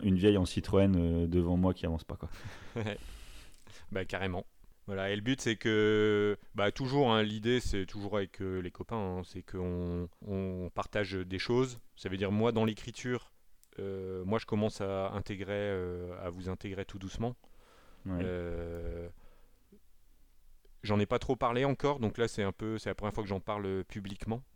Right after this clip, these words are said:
Speaker 2: <laughs> Et, euh, le but, c'est que ça grandisse, enfin, que ça grandisse, euh, je m'en fous, enfin, si je veux pas que ça grandisse spécialement,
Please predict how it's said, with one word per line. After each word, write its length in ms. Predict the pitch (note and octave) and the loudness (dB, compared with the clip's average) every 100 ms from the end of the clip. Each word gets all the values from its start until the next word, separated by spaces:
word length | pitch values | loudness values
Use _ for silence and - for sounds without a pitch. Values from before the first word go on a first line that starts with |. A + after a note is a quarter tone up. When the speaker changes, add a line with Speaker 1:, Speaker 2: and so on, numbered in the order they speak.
| - | -12
Speaker 2:
<laughs> 1400 | - - - - - - - - - - - - - - - | -6 -6 -6 -8 -16 -20 -18 -18 -16 -8 -2 0 0 -4 -2
Et, 200 | G2 F#2+ | 2 4
euh, 220 | F#2+ F#2+ | 4 4
le 140 | G2 | 4
but, 240 | G2+ B2+ - | 4 0 0
c'est 120 | A2 | -4
que 60 | |
ça 120 | - G2+ | 0 0
grandisse, 540 | G2+ G#2 G#2+ A2 - | 2 0 0 -8 -8
enfin, 160 | G2+ G2+ | -2 -2
que 80 | - | -2
ça 80 | F2 | -4
grandisse, 280 | E2 D#2+ - | -6 -8 -10
euh, 160 | F#2+ F#2 | -6 -6
je 100 | F2 | -4
m'en 80 | F#2 | -6
fous, 180 | - | -6
enfin, 280 | G2+ - F#2 - | -10 -8 -10 -10
si 180 | - - | -18 -18
je 100 | F2 | -10
veux 80 | E2+ | -10
pas 160 | E2 F2+ | -8 -12
que 100 | - | -12
ça 140 | F2+ | -14
grandisse 460 | D#2+ E2 F2 F#2 F#2+ | -10 -6 -6 -8 -14
spécialement, 540 | - F2+ - F#2+ A#2 | -12 -12 -6 -4 -4